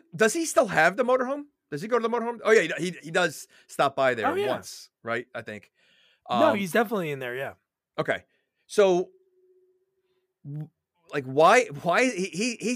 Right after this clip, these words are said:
Speaker 1: he definitely made himself at home there. And what is he gonna do when he move, when they move?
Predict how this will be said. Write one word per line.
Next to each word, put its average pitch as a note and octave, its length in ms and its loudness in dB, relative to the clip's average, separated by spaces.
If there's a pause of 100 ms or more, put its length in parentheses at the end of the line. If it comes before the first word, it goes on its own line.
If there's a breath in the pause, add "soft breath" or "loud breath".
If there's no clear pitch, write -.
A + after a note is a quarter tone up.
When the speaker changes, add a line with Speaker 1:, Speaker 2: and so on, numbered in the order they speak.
(120)
Speaker 1:
he F#3 120 -8
definitely A3 460 0
made F3+ 280 0
himself D3+ 380 -4
at C3 80 -8
home C3+ 240 -6
there. G2+ 200 -8
And F3 240 -2 (320)
what G3+ 160 2
is B3+ 80 -12
he D4+ 80 0
gonna C4 120 0
do G#3+ 140 -2
when F#3+ 100 -4
he E3 80 -6
move, G3+ 280 -6
when C#3+ 140 -4
they D3 100 -4
move? A3 340 -6